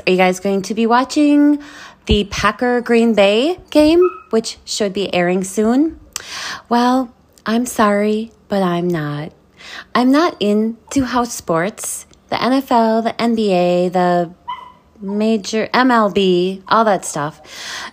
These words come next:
is, like, putting politics in with their sports. It's irritating to me. Anyway, I think I'm boycotting them, for now at least. Okay, so let's begin, okay?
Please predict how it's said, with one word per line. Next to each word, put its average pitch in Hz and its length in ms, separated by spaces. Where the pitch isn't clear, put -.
is, 269 380
like, 285 260
putting 359 420
politics 196 960
in 214 460
with 202 220
their 185 140
sports. - 680
It's - 220
irritating 160 580
to 165 160
me. 147 280
Anyway, 233 580
I 294 80
think 262 160
I'm 208 160
boycotting 220 480
them, 175 460
for 240 180
now 165 220
at 147 120
least. 147 380
Okay, 247 280
so 247 340
let's 254 260
begin, 226 440
okay? 302 360